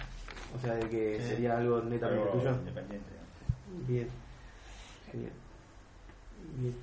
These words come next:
Speaker 1: ¿Qué hace alguien cuando se abre su propio negocio, crees?
Speaker 2: Y invierte tiempo y
Speaker 1: Mira, buenísimo.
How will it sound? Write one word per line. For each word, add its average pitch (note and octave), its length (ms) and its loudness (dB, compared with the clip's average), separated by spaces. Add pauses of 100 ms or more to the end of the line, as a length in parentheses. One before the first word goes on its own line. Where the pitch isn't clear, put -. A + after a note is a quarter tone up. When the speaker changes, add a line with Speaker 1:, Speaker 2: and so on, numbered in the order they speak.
(420)
Speaker 1:
¿Qué F#3+ 100 12
hace G3 240 12
alguien G#3+ 360 12
cuando C#3 280 8
se D3 120 6
abre D#3+ 160 10
su C3 160 4
propio C3 280 8
negocio, A#2+ 400 2
crees? - 340 -4 (1300)
Speaker 2:
Y F#2+ 160 -12
invierte G2 420 -8 (220)
tiempo G#2 420 -4
y F2+ 40 -6 (2000)
Speaker 1:
Mira, B2 180 2
buenísimo. B2+ 400 -2